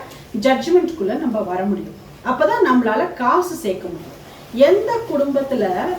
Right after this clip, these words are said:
இருபதாயிரமோ, முப்பதாயிரமோ என்ன கையில வருதோ, அதுலேருந்து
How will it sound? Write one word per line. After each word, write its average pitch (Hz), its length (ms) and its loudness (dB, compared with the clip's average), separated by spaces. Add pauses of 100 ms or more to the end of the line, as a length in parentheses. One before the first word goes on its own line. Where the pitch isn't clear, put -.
(680)
இருபதாயிரமோ, 262 800 2 (100)
முப்பதாயிரமோ 226 840 -2
என்ன 320 340 0 (100)
கையில 277 300 0
வருதோ, 214 320 -2 (160)
அதுலேருந்து 285 720 4